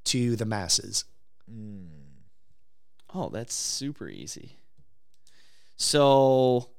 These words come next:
Speaker 3: we're talking Christmas, Chicago. Um, what's that? Like, the first giant retail store that they put there. I wanna say it was Macy's, but I c-, I, I think
Speaker 1: It would have been Marshall Field's.
Speaker 3: Marshall Field's. So I'm going with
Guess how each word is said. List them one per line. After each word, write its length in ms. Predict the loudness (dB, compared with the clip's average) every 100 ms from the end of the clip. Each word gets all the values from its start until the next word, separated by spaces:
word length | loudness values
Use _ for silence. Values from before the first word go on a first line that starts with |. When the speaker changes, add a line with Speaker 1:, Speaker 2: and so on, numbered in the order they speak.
| -16 -2
Speaker 3:
we're 160 | 0
talking 1160 | 4 6 6 6 2 2 2 2 0 -4 -6 -10 -14 -18 -18 -18 -18 -18 -18 -14
Christmas, 1200 | -12 0 2 4 2 0 0 2 2 2 2 0 0
Chicago. 1160 | 0 0 4 8 8 6 4 6 6 4 2 -6 -18 -18 -18 -18 -18 -18 -18 -6
Um, 480 | -2 0 0 -2 0
what's 220 | 0 0 2
that? 280 | 2 0 -2
Like, 180 | -8 -8
the 60 | -8
first 420 | -6 -2 0 -2
giant 400 | -2 0 0 -2
retail 400 | -4 -6 -4 -2
store 500 | 0 0 0 0 0
that 140 | -2 -4
they 140 | -8
put 280 | -6 -8 -6
there. 120 | -6
I 60 | -4
wanna 180 | -4 -4
say 220 | -4 -6
it 60 |
was 140 | -8 -8
Macy's, 480 | -8 -6 -6 -8 -10
but 220 | -10 -10
I 140 | -10 -12
c-, 140 | -14 -18 -18
I, 40 |
I 40 | -18
think 260 | -18 -18 -14
Speaker 1:
It 100 | 2 4
would 100 | 6
have 60 |
been 120 | 4
Marshall 340 | 2 2 2 0
Field's. 280 | -2 -2 2
Speaker 3:
Marshall 400 | 2 2 -2 -6
Field's. 640 | -8 -8 -2 0 0 -2
So 160 | -2 0
I'm 200 | 0 0
going 380 | 0 0 0 -2
with 360 | -2 -2 -4